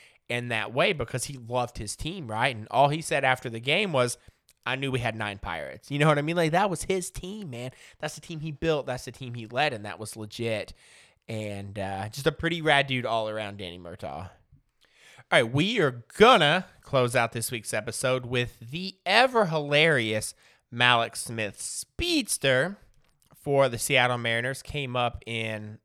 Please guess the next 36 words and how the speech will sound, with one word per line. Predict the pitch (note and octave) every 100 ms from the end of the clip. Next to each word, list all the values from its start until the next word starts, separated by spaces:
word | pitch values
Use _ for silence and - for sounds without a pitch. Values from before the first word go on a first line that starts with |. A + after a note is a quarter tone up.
| _
I | G#2+
believe, | G#2+ A2+ G3+ D#3+
the | G2+
Atlanta | A#2 B2+ G#2
Braves | G2 A2 A#2 G#2+
system. | - - - G#2 G#2+
He's | -
fast, | - - G#2 F#2+ F2 -
dude. | F#2 F2 E2 _ -
Good | D3+ C3
guy. | B2+ A2+ A2 - _ _ -
Hilarious | A3 F3 D#3+ F3+ F#3 D#3 A2+ F#2+ -
guy. | - D2+ D2 E2 - - - - _ -
Uh, | B2+ B2+
during | C#3 A3 D#4+ A#3+
the | C#3
three | - F3+ A3
and |
a | F#3+
half | G3+ F#3+
month | F3+ F3
pandemic | - F3+ D3+ C3 C#3+ G#2+ -
when | A2
baseball | B2 C#3+ - C3
was | A#2+ B2
shut | - B2+
down, | C3+ B2+
he | A#2+ A3
stayed | - A3+
at | A3
his | G#3+
parents' | - A#3 D#3+ -
house | D3 -
in |
Tallahassee, | D3+ E3 D#3 E3 -
Florida. | C#3 D3+ C3+